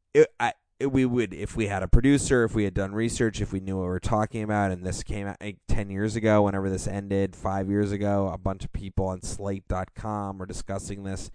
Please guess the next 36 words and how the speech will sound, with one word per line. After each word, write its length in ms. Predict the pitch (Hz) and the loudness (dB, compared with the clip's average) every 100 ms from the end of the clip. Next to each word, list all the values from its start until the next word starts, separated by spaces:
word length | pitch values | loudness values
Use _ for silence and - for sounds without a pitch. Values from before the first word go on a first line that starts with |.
| _ _ _ - | _ _ _ -8
in 200 | 104 104 | -6 -4
ma-, 140 | 101 - | -6 -8
in 300 | 107 104 90 - | -10 -10 -16 -8
way 300 | 90 101 101 | -2 0 -2
greater 320 | 90 98 95 | -4 -6 -6
detail 440 | 92 95 - 95 92 | -8 -10 -6 -6 -6
in 60 | |
terms 220 | 98 92 | -8 -10
of 60 | 95 | -8
the 80 | 92 | -8
de-, 260 | - 90 - | -10 -14 -12
in 300 | 90 - 87 | -12 -10 -8
terms 340 | - 92 90 | -6 -6 -8
of 160 | 95 90 | -10 -8
the 140 | 87 73 | -8 -8
knowledge 480 | 95 95 95 92 | -6 -4 -2 -2
of 160 | 92 87 - 87 | -4 -8 -16 -8
the 200 | 95 92 | -6 0
whole 240 | 95 87 | 0 0
world 260 | 90 90 87 | -2 -4 -4
around 260 | 92 92 | -8 -6
it. 160 | 95 - - - - | -6 -6 -16 -20 -8
But 140 | - 117 | -4 0
my 160 | 113 | 0
general 580 | 107 - 127 131 139 131 | -2 4 6 6 6 4
feeling 460 | - 127 120 113 107 | 2 -2 0 0 0
about 240 | 101 101 | -2 -2
the 80 | 104 | -2
way 220 | 101 101 | -2 -4
he 160 | 101 95 | -6 -6
did 280 | 101 95 | -6 -6
things 520 | - 90 87 90 - - - _ - | -6 -8 -8 -12 -14 -16 -18 _ -8
is 220 | 104 92 | -6 -2
that 300 | 101 95 - | -2 -2 -4
he 240 | - 107 | -6 -4
said, 680 | 107 - 98 92 92 90 92 | -4 -2 -2 0 0 -4 -8